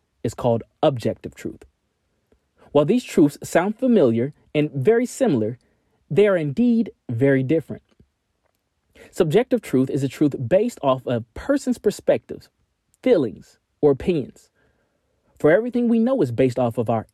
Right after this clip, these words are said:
input, our senses, and our perception. It is our subjective truth that form our thinking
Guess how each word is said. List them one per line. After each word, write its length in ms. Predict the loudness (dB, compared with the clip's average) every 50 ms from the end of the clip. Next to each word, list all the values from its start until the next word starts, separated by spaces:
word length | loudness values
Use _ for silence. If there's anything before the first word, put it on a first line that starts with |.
| _
input, 460 | 0 0 0 0 -2 -6 -8 -10 -10 -12 _ _ _ _ _ _ _ _ _
our 160 | -4 -2 -2 -2
senses, 640 | -4 -4 -4 -4 -4 -4 -6 -10 -14 -16 _ _ _ _ _ _ -6
and 120 | -2 -2
our 80 | -2 -2
perception. 540 | -4 -6 -6 -2 -2 -4 -4 -6 -12 -20 -20 _ _ _ _ _ _ _ _ _ _ _ _ _ _ _ _ _ _ _ _ _ -20 -4 0
It 140 | 2 2
is 100 | 4 4
our 80 | 2 0
subjective 540 | 0 -2 -4 0 0 0 0 0 -2 -6 -6
truth 340 | -4 -2 -2 -2 -2 -4 -8 _ _ _ _ _ _ _ _ _ _ _
that 220 | -4 -2 -2 0 0
form 240 | 0 0 2 0
our 100 | -4 -6
thinking 540 | -8 -6 -4 -2 -2 -2 -2 -6 -10 -12 -14